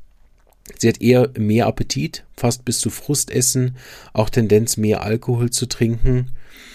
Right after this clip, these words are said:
Ähm, also eine Sucht hat sich gezeigt in dem Ärger. Und, äh, die Verstopfung war abwechselnd mit Durchfall.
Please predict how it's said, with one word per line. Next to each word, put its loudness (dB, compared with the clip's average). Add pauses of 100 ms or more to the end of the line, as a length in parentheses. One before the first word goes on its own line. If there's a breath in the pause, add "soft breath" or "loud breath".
(320 loud breath)
Ähm, -2
also -4
eine -2
Sucht -4
hat 0
sich -4
gezeigt 2
in -2
dem -2
Ärger. -2 (840 loud breath)
Und, -2 (200)
äh, -2
die -4
Verstopfung 0
war 2
abwechselnd -2
mit 2
Durchfall. 0